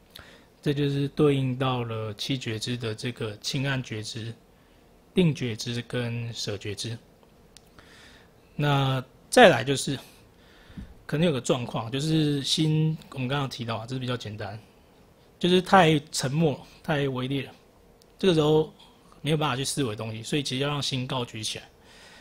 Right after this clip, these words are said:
所以这个时候呢，应该去修责法觉知、喜觉知跟精进觉知这些部分。让心可以，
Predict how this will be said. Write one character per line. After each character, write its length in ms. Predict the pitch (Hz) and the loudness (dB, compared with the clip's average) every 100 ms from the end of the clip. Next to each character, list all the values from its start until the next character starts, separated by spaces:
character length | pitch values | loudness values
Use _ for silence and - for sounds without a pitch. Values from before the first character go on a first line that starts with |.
| - - - - | -20 -20 -20 2
所 160 | - | 8
以 60 | 196 | 12
这 100 | 220 | 12
个 80 | 175 | 12
时 120 | 147 | 8
候 100 | 156 | 6
呢， 100 | 151 | 4
应 160 | 143 | 2
该 220 | 143 143 131 | 0 -2 -2
去 300 | 156 135 120 | -4 -4 -4
修 440 | - 127 123 127 - | -4 -2 -2 -4 -4
责 180 | 127 | -4
法 220 | 123 123 107 | -2 -2 -4
觉 240 | - 107 | -6 -8
知、 340 | - 120 113 117 - _ _ - - - _ - | -6 -6 -8 -10 -18 _ _ -20 -20 -20 _ -10
喜 180 | - 120 | -6 -4
觉 180 | 117 | -4
知 320 | 113 120 117 120 - _ - _ _ - - - - - - _ _ - | -4 -6 -6 -8 -14 _ -20 _ _ -20 -20 -20 -20 -20 -20 _ _ -4
跟 180 | 135 135 | -2 0
精 160 | 139 | -2
进 160 | 143 127 | -2 -4
觉 140 | 107 | -6
知 160 | 104 110 | -8 -8
这 100 | 107 | -10
些 200 | - 110 | -10 -10
部 180 | 127 107 | -12 -12
分。 180 | 110 107 - - - _ _ - _ _ _ - - _ - | -12 -14 -20 -20 -20 _ _ -20 _ _ _ -20 -20 _ -6
让 200 | 165 151 | -2 -2
心 280 | 123 143 131 | -2 -4 -4
可 160 | 127 123 | -4 -6
以， 220 | 110 | -6